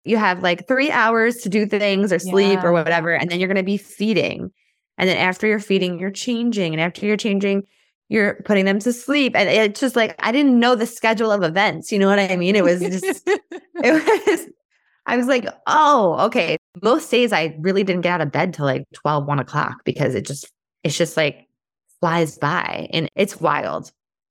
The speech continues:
Speaker 1: Time is just warped when you have kids. It just doesn't even exist anymore.
Speaker 2: I can relate to that so much. My son
Speaker 1: Yeah.
Speaker 2: is fifteen and a half, and they just got a phone last week because I've, you know, I have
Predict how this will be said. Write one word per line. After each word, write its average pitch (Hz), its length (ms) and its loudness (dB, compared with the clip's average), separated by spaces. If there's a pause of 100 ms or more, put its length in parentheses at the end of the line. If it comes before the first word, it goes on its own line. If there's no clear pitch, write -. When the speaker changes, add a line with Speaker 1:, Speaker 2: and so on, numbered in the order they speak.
(140)
Speaker 1:
Time 196 260 0
is 226 160 -2
just 190 380 -4
warped 147 600 -2
when 151 120 -2
you 147 80 -2
have 139 200 -6
kids. - 360 -6
It 120 100 -2
just 139 220 -4
doesn't 135 240 -2
even 120 340 -4
exist 131 480 -2
anymore. 101 400 -2 (640)
Speaker 2:
I 190 600 0 (120)
can 202 140 -4
relate 170 260 2
to 180 60 -16
that - 200 -2
so 165 140 0
much. - 420 -8 (100)
My 175 200 0
son 180 260 -2
Speaker 1:
Yeah. - 200 -2
Speaker 2:
is - 60 -18 (180)
fifteen 190 640 2
and 175 140 -2
a 170 40 -2
half, 180 440 -2
and - 320 -8 (500)
they 196 100 2
just 190 400 -2
got 175 180 0
a 180 60 -4
phone 190 360 0
last 175 300 -2
week 196 440 -4
because 170 420 -2
I've, 165 280 -2
you 175 160 -10
know, 170 140 -8
I 180 100 -10
have 170 220 -12